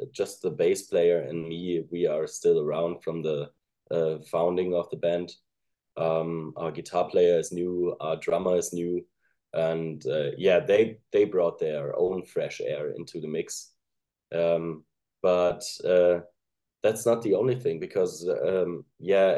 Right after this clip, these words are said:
as you, as you mentioned, every band had, uh,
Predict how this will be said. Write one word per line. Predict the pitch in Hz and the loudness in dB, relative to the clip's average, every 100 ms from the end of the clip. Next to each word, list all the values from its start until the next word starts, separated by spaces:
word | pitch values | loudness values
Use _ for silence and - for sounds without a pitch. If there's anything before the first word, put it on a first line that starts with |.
| 98 | 2
as | 95 | 0
you, | 101 92 87 | 2 2 2
as | 92 95 | -4 -6
you | 90 | -4
mentioned, | 92 95 92 85 - _ _ _ _ _ | -4 -4 -6 -6 -10 _ _ _ _ _
every | - 104 101 98 | 4 4 4 -2
band | 76 82 82 82 | 0 -2 -2 -2
had, | 87 82 - - | -2 -2 -4 -6
uh, | 71 78 76 | -4 -2 -2